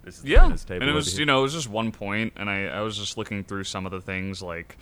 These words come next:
Speaker 2: um, predicting, like, Hanwha Life two one over Fred at Brion. You know, that's one of those ones that could have easily gone either way, but I'm like, "We'll throw Fred at Brion a win." So, like, yeah, I
Speaker 1: Yep.
Speaker 2: get the extra point for that one, whereas, like, Atlas doesn't, so it was really close, and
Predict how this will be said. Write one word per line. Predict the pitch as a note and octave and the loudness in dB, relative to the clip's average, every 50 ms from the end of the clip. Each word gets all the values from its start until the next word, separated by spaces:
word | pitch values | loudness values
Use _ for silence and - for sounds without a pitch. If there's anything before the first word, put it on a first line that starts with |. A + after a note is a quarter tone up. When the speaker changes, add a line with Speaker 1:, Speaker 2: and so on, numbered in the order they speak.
| - - - - - - - - | -20 -20 -20 -20 -20 -20 -14 -8
Speaker 2:
um, | - F#2+ F#2 F#2 F2+ F2+ F2+ F2+ F2+ F2+ F#2 F#2+ - - - | -4 -2 -2 -2 -2 -2 -4 -6 -8 -10 -10 -12 -14 -12 -4
predicting, | - C3 B2+ B2+ A#2+ - C#3 C3 B2 A#2+ | 0 4 4 4 4 2 2 0 2 2
like, | A#2 A2 G#2+ G2+ | 2 2 2 0
Hanwha | - - A#2 A2+ A2+ A2 | 0 -2 -2 0 0 0
Life | G#2+ G#2+ G#2+ - - | 0 0 -2 -4 -8
two | - - A#2+ A2 | -10 -8 -8 -6
one | G2 G2 G2 G#2 G#2 G#2 | -6 -6 -6 -4 -4 -4
over | G#2 G2+ F#2 F#2+ | -6 -6 -6 -8
Fred | - - G#2+ F#2+ | -8 -4 -4 -4
at | F#2+ E2 | -4 -6
Brion. | - F#2 F2+ F#2+ F#2+ G2 G2+ G2+ G#2 G#2+ - - - | -8 -8 -6 -6 -6 -6 -6 -8 -10 -10 -12 -8 -4
You | C3 C3 | 0 4
know, | C3+ C#3 | 6 6
that's | C#3+ C#3 - | 6 4 4
one | E3+ E3 | 0 2
of | E3+ | 4
those | E3+ E3+ C3 | 4 2 2
ones | C3 C3+ C3+ C#3 C#3 B2 | 2 -2 -2 -2 0 2
that | C3 A#2+ - | 2 2 2
could | - C#3 B2+ A2+ - - - | 0 -4 -4 -4 -4 -4 0
have | B2+ A#2+ G#2+ G#2 - - | 0 0 0 -2 -8 -8
easily | D3+ D3 D3+ F3 D3 B2+ B2 A#2+ A2+ A2+ | -6 -2 -2 -2 -2 -2 -4 -4 -4 -2
gone | A2 A#2 A2 A2 G#2+ A2 | -2 -2 -2 -2 -2 -2
either | G#2+ G#2 G2+ F#2+ | -4 -4 -6 -4
way, | G2 G2+ G2+ F#2+ | -2 -2 -2 -2
but | F2 G2 F#2+ | -2 -4 -6
I'm | F#2+ F#2+ G2 | -6 -6 -6
like, | F#2+ F2+ - - _ - - - - - - - | -8 -8 -8 -10 _ -20 -20 -20 -20 -20 -10 -4
"We'll | E4+ F#4+ | -4 -2
throw | - - F#3 D3 C3+ | 0 0 0 0 0
Fred | - B2+ B2 A#2+ | 0 0 -2 -2
at | G#2+ F2 | -2 -4
Brion | A2 G#2+ G#2 G2+ F#2+ | -6 -8 -6 -6 -8
a | F#2+ F#2 | -8 -10
win." | F2+ F#2 F#2 F2+ F#2 G2+ | -10 -10 -10 -8 -8 -8
So, | - - G#2+ | -6 -6 -4
like, | G2 F#2 F#2+ - - - - - - - | -4 -4 -6 -8 -14 -20 -20 -20 -12 -4
yeah, | A2+ A2+ A2 | 0 2 4
I | G#2+ G#2+ | 4 4
Speaker 1:
Yep. | G2+ | 4
Speaker 2:
get | A2 G#2 - | 2 0 -2
the | A2+ G#2 | 0 0
extra | G2+ - - - G#2+ - | 0 -2 -2 -6 -6 -6
point | - G#2 G2 F#2+ F#2 - | -6 -6 -6 -6 -6 -8
for | - G2 | -8 -6
that | F2 F2+ F#2 F2+ F2+ | -6 -4 -6 -6 -6
one, | G2 G2 G2 F#2+ G2 | -8 -8 -8 -8 -8
whereas, | F#2+ F#2 F2+ F2 F#2 F2+ F#2 | -8 -8 -8 -8 -8 -8 -10
like, | F#2 F2 E2 | -10 -10 -8
Atlas | F2 F2 E2 - F#2 F2+ - - | -8 -10 -10 -10 -12 -14 -12 -12
doesn't, | - F2 F2+ F2 F#2+ F#2+ G2 F2+ | -10 -10 -10 -10 -12 -14 -14 -12
so | - - F#2+ E2+ F2 F2 - - - - - - - - - - - - | -12 -12 -10 -10 -12 -14 -16 -20 -20 -20 -20 -20 -20 -20 -20 -20 -8 -2
it | C#3+ | 0
was | D#3 E3 C#3+ | 0 2 2
really | D3+ D3 C3 A2+ | 2 2 2 2
close, | - A#2+ A2+ G#2 G#2 G#2 - - | 0 0 0 0 0 0 -4 -6
and | G2+ F2 E2+ E2+ | -8 -10 -12 -12